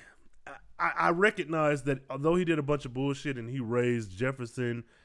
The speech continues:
the shit that he did before, much like with Kara,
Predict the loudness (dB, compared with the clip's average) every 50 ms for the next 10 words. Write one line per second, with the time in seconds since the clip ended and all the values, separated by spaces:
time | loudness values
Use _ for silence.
0 | _ _ _ _ _ _ _ _ _ -8 -8 -8 -6 -6 -6 -6 -4 -2 -2 -2
1 | 0 0 0 0 0 -2 -6 -4 0 2 2 4 6 6 6 4 2 0 -2 -8
2 | -8 -4 -4 -4 -4 -4 -4 -2 -2 -2 -2 -4 -6 -8 -8 -6 -2 0 2 4
3 | 4 4 4 4 2 2 0 -2